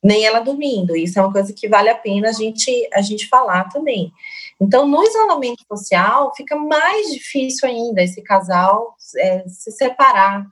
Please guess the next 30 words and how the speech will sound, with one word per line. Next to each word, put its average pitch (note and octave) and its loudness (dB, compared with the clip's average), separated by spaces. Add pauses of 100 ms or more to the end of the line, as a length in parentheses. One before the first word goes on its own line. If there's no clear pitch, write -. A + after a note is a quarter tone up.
né, F#3 -4
desse G#3+ -6
momento, F3+ -2
desse G3+ -2
mundo A3+ 2
infantil G3 -2
que, F3+ -18
que, F3 -20
que F#3 -6
gera E3+ 2 (180)
o F3+ 0
nascimento E3+ -2
do D#3+ -6
filho. - -12 (460)
Porque G3 0
tudo E4+ 0
se - -6
fala B3 4
muito C#4 2
voltado A3+ 0
pro G3 -14
filho. F3 -8
Então, A#3+ 0 (380)
a A#3 4
erotização C#4 -4
se E4 -12
perde D4 -2
nesse, F#3 -10
nesse F#3 -2
mundo. D#3 0